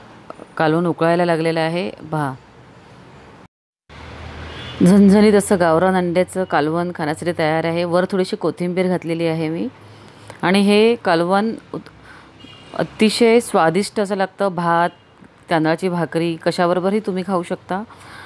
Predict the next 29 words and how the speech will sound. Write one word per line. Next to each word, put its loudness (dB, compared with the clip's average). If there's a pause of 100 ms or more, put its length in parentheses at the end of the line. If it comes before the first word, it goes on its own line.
(600)
आता -10
थोडंसं 2
आपण -2
ह्या -2
वाटीमध्ये -2
काढून -2
घेऊयात -2 (720)
आणि -4
कसं -4
दिसते -6
ते -6
तुम्हाला -4
दाखवते. -4 (120)
आणि 0
गावरान 2
अंड्याच्या -2
कालवणाची -4
माझी -4
ही -6 (340)
recipe 0
तुम्ही 2
बनवून 2
पहा 0 (480)
आणि -4
तुम्हाला -2
ही 2
recipe 0
आवडली 2
असेल -2